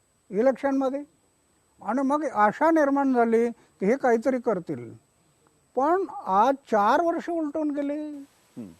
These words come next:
Speaker 2: मग याचा अर्थ तुमचा उपयोग केला या, या सगळ्या लोकांनी?
Speaker 1: नाही, त्याच्यात काय आहे की माझ्या मनात असं नव्हतं.
Speaker 2: हो, तुमच्या मनात नव्हतं.
Speaker 1: किंवा
Speaker 2: तुम्ही स-, तुम्हाला
Speaker 1: जनता.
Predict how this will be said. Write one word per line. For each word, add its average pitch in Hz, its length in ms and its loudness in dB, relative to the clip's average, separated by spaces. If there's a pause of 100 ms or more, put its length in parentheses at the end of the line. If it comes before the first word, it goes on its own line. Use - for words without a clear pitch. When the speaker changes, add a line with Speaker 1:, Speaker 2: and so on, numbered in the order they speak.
(340)
Speaker 2:
मग 202 60 -6
याचा 208 240 4
अर्थ 220 140 0
तुमचा - 360 0
उपयोग 180 420 4
केला 214 160 2
या, 220 220 0
या 165 440 -4 (260)
सगळ्या 127 200 -2
लोकांनी? 120 340 -10 (720)
Speaker 1:
नाही, 262 160 -2 (320)
त्याच्यात 202 240 0 (100)
काय 226 160 4
आहे 247 120 2
की 233 640 -2 (840)
माझ्या 190 640 0
मनात 285 340 0
असं 247 280 -4
नव्हतं. 165 420 -6 (680)
Speaker 2:
हो, 214 140 0
तुमच्या 175 320 -2
मनात 233 200 2
नव्हतं. 240 180 2
Speaker 1:
किंवा 220 140 2
Speaker 2:
तुम्ही 247 160 -2
स-, - 480 -12
तुम्हाला 226 240 6
Speaker 1:
जनता. 247 320 0